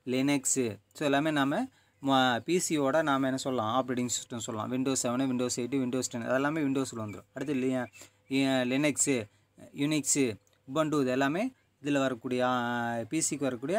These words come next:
ஆப்ரேட்டிங் சிஸ்டம். So, ட-, அடுத்து மொபைல் ஆப்ரேட்டிங் சிஸ்டம் பாத்தீங்கன்னா மொபைல் டிவைஸ் mostly use எதை யூஸ் பண்றாங்க? Android and I O S mobile. I O S as a mobile O S. So, I O S. So, இது ரெண்டு மொபைல் சொல்றாங்க.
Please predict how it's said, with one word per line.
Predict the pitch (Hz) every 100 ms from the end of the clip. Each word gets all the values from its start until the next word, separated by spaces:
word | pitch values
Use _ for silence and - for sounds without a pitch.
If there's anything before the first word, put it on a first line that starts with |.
| 208
ஆப்ரேட்டிங் | 120 127 117
சிஸ்டம். | 110 - 107 101
So, | - - 120
ட-, | 120 135 131
அடுத்து | 131 143 135
மொபைல் | 143 185 202 -
ஆப்ரேட்டிங் | 147 143 147 147
சிஸ்டம் | - - 131
பாத்தீங்கன்னா | 127 117 143 139
மொபைல் | 139 170
டிவைஸ் | 156 143 160 185 - _
mostly | 147 156 - 147
use | 175 156
எதை | 151 156
யூஸ் | 147
பண்றாங்க? | - 135 131 110 101 _ - _
Android | 131 139 160 175 180 202 180 _ _ _ _ _ _ _ _ _ -
and | 170 233 - _ _ -
I | 156
O | 165 170
S | 170 -
mobile. | 143 135 131 120 98 - _ _ _ _ _ _ _ -
I | 147
O | 156
S | 160 143 135
as | 139
a | 175 220
mobile | 143 127 156
O | 147 117 113
S. | 101 -
So, | - 143
I | 139
O | 143 139
S. | 123 - _ _
So, | -
இது | 147
ரெண்டு | 139 143
மொபைல் | 139 135 135
சொல்றாங்க. | 127 123 113